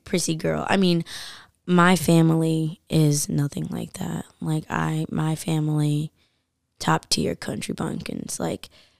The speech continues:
I live on a farm, okay? I mow grass. I pull weeds, I get my hands dirty, I shovel horse poop. Like, I do all that. But at the end of the day, when I'm done working, I'm gonna go home, shower, and make myself pretty all over again.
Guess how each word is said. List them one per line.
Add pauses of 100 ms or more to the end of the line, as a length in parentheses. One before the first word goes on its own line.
(560)
I
live
on
a
farm, (500)
okay? (680)
I
mow
grass. (220)
I
pull
weeds,
I
get
my
hands
dirty,
I
shovel
horse
poop. (420)
Like,
I
do
all
that. (360)
But
at
the
end
of
the
day,
when
I'm
done
working,
I'm
gonna
go
home,
shower,
and
make
myself
pretty
all
over
again.